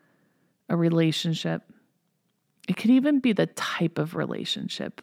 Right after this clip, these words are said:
that we have with someone. So maybe we're still in a relationship with someone,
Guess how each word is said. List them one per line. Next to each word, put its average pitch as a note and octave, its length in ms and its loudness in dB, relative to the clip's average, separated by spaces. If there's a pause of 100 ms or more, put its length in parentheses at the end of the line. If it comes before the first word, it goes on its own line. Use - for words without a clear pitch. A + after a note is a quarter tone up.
that - 180 -2
we E3 100 0
have F#3 380 0
with - 160 -8
someone. - 380 -8
So - 140 -4
maybe F3+ 320 4
we're E3 160 -2
still - 380 -4
in E3+ 180 2
a D#3+ 40 0
relationship - 760 -6
with - 100 -6
someone, A#1 420 -6